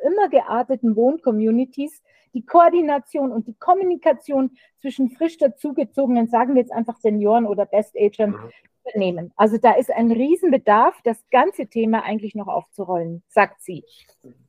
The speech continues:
Speaker 2: De-, de-, definitiv, aber das ist ja auch schon ein-, eines dies-, einer dieser Punkte, die sich schon die in verschiedenen Formen eigentlich, äh, immer widerspiegeln, auch in den Interviews, äh, wenn man von der Kommunikation spricht, dann natürlich vor Ort, äh, fehlende Ausbildung, fehlende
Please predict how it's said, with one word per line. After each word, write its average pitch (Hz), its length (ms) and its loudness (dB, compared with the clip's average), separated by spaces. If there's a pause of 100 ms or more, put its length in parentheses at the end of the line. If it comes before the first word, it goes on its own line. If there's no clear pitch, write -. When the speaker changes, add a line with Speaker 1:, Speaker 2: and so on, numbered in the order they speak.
(100)
Speaker 2:
De-, 143 180 0
de-, 156 220 4
definitiv, 156 520 0
aber 139 120 2
das 143 140 -4
ist 147 100 -6
ja 151 80 4
auch 147 100 2
schon 147 220 0
ein-, 135 260 -4
eines 135 340 -6
dies-, 135 180 -4
einer 135 200 -4
dieser 131 180 -4
Punkte, 143 340 -6
die 135 80 -6
sich 135 160 -8
schon 135 240 -4
die 131 320 -6
in 143 320 -16 (160)
verschiedenen 156 520 -2
Formen 147 480 -2
eigentlich, 139 600 -4
äh, 127 240 -6 (280)
immer 147 280 2
widerspiegeln, 139 640 -4
auch 123 160 -8
in 131 100 -8
den 131 120 -8
Interviews, 139 560 -10
äh, 127 220 -4
wenn 131 80 -4
man 131 100 -6
von 139 100 -8
der 135 100 -4
Kommunikation 135 720 -4
spricht, 147 320 -12
dann 131 60 -6
natürlich 147 480 -10
vor - 260 -8
Ort, 143 320 -6
äh, 131 80 -8
fehlende 131 420 -6
Ausbildung, 135 480 -6
fehlende 131 500 -6